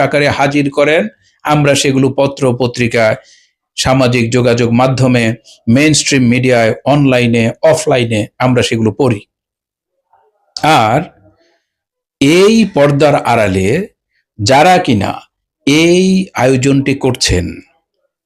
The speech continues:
সমস্ত ঘটনা দিয়ে আমাদেরকে জানাচ্ছেন, তাদের জীবনের যে ঘটনা, তাদের জীবনের যে দুরবস্থা, সেটি আড়ালে পড়ে থাকে। আর তারা যখন বিচার পায়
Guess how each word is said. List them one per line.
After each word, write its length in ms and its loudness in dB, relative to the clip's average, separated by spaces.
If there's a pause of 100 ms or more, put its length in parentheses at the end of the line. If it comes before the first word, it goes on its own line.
(160)
সমস্ত 500 0
ঘটনা 500 0
দিয়ে 220 -2 (140)
আমাদেরকে 480 -2
জানাচ্ছেন, 580 -2 (600)
তাদের 400 2
জীবনের 460 0
যে 140 -2
ঘটনা, 460 -4 (640)
তাদের 360 2
জীবনের 460 0
যে 320 0 (100)
দুরবস্থা, 600 -2 (520)
সেটি 300 -2
আড়ালে 300 0
পড়ে 220 -2
থাকে। 340 -10 (800)
আর 460 0
তারা 280 -2
যখন 360 -2 (240)
বিচার 320 -2
পায় 300 0